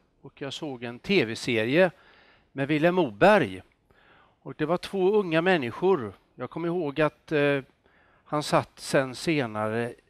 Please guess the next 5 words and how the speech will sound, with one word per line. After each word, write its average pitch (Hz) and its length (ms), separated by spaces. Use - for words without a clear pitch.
som 113 560
äldre 113 440
man 104 420
i 110 420
Kalifornien. 143 760